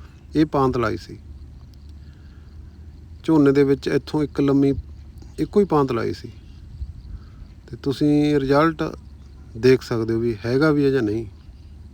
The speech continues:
ਬਾਕੀ ਬਾਈ ਜੀ ਵੀਡੀਓ 'ਚ ਓਨਾ ਸਾਫ਼ ਨਜ਼ਰ ਨਹੀਂ ਆਉਂਦਾ ਤੇ ਮੈਂ ਤੁਹਾਨੂੰ ਦੱਸ ਦਿੰਦਾ ਵੀ ਮੈਨੂੰ ਕੋਈ ਵੀ ਫਰਕ ਨਹੀਂ ਲੱਗਿਆ। ਸਰੋਂ ਦੀ ਖਲ ਆਪਾਂ ਇਸ ਲੰਮੇ ਲੋਟ 'ਤੇ ਪਾਂਤ ਜਿਹੜੀ ਲਾਈ ਸੀ ਕੋਈ ਉਹ 'ਚ ਫਰਕ ਨਹੀਂ ਲੱਗਿਆ ਕਿਉਂਕਿ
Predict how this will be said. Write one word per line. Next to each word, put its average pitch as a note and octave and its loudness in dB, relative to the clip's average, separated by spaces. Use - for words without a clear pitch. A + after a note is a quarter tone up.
ਬਾਕੀ D3 4
ਬਾਈ E3 6
ਜੀ E3+ 8
ਵੀਡੀਓ D#3+ 8
'ਚ E3 4
ਓਨਾ D3+ 4
ਸਾਫ਼ C3+ 0
ਨਜ਼ਰ B2+ 4
ਨਹੀਂ B2 2
ਆਉਂਦਾ C3 0
ਤੇ C3+ 0
ਮੈਂ C#3 6
ਤੁਹਾਨੂੰ D3+ 4
ਦੱਸ C3 2
ਦਿੰਦਾ C#3 4
ਵੀ C3+ 0
ਮੈਨੂੰ D3 8
ਕੋਈ F#3+ 8
ਵੀ G3 2
ਫਰਕ D3 0
ਨਹੀਂ D3 6
ਲੱਗਿਆ। A2 0
ਸਰੋਂ D#3+ 4
ਦੀ E3 4
ਖਲ C#3 2
ਆਪਾਂ C#3+ 0
ਇਸ C#3+ 2
ਲੰਮੇ C3+ 4
ਲੋਟ C#3 4
'ਤੇ C3+ 2
ਪਾਂਤ C3 0
ਜਿਹੜੀ C#3 2
ਲਾਈ B2 2
ਸੀ A#2 -4
ਕੋਈ D#3+ 8
ਉਹ E3+ 8
'ਚ D#3 0
ਫਰਕ - -2
ਨਹੀਂ A#2 2
ਲੱਗਿਆ A2 -4
ਕਿਉਂਕਿ D3 2